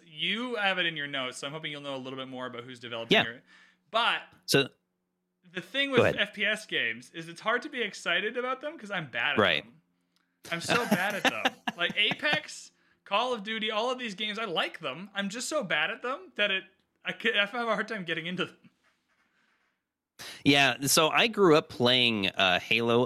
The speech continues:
Speaker 2: a lot, the original Halo, and then through most of the Halo games. So from there, I, I learned a lot about, you know, what it takes to play a first-person shooter. It does take a lot of focus, um, and it does take a, a different, uh, mentality. You,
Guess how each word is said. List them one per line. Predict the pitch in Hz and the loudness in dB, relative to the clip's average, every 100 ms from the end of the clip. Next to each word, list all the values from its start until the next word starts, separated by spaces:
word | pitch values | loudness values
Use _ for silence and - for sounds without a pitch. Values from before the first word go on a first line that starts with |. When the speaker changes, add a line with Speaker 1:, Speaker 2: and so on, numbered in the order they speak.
| 95 | 2
Speaker 2:
a | |
lot, | 80 82 87 131 - - | 0 2 4 4 0 0
the | 98 | 2
original | 90 95 104 | 4 4 2
Halo, | 104 101 107 113 | 2 2 0 2
and | 95 | 2
then | 90 82 | 2 0
through | - 104 | 2 4
most | 98 95 - | 4 4 2
of | |
the | 90 | 0
Halo | 95 92 | 0 2
games. | 90 92 - | 0 0 2
So | 95 90 - - - | 4 4 0 -12 -18
from | - 139 113 | 0 4 6
there, | 127 147 160 | 6 6 6
I, | 131 113 | 4 4
I | 110 | 2
learned | 107 113 110 101 | 2 4 4 6
a | |
lot | 95 95 95 | 6 4 4
about, | 95 90 87 - _ _ | 4 4 4 0 _ _
you | - | 0
know, | 107 85 - | 2 0 -2
what | 107 98 | 0 2
it | 92 | 2
takes | - 92 - | 0 -4 -4
to | |
play | - 90 | 2 2
a | |
first-person | 78 82 - 82 78 | 4 0 0 -2 -2
shooter. | - 82 | 0 0
It | 82 | 2
does | 127 | 2
take | - 90 | 2 2
a | |
lot | 85 | 0
of | 76 | 0
focus, | 85 73 73 - - _ _ _ | -2 0 0 -2 -8 _ _ _
um, | - 87 85 87 | 0 2 2 2
and | 92 | 2
it | 92 | 2
does | 104 | 2
take | - 101 87 | 2 0 2
a, | 87 85 | 0 0
a | |
different, | 85 98 - 95 - - | 0 0 2 -2 -2 2
uh, | 85 80 80 | 4 4 4
mentality. | 85 80 90 87 101 | 0 0 -2 0 2
You, | 107 | 4